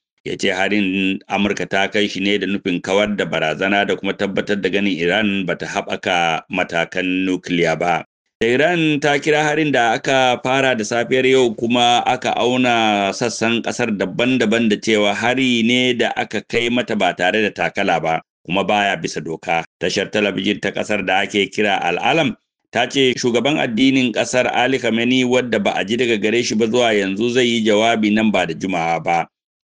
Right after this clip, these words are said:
Shugaban Ukraine, Volodymyr Zelensky, ya faɗa a yau Asabar cewa zagaye na gaba a zaman shawarwari tsakanin ƙasarsa da Rasha da Amurka zai dogara ne a kan yanayin tsaro a Gabas Tsakiya da kuma damar ɗaukar matakin diflomasiya na ƙwarai.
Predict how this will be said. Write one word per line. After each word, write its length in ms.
Shugaban 560
Ukraine, 460
Volodymyr 560
Zelensky, 800
ya 140
faɗa 260
a 40
yau 120
Asabar 400
cewa 400
zagaye 540
na 100
gaba 240
a 80
zaman 240
shawarwari 640
tsakanin 480
ƙasarsa 480
da 140
Rasha 320
da 200
Amurka 320
zai 180
dogara 440
ne 360
a 140
kan 160
yanayin 480
tsaro 300
a 100
Gabas 380
Tsakiya 540
da 80
kuma 240
damar 420
ɗaukar 320
matakin 560
diflomasiya 1040
na 160
ƙwarai. 400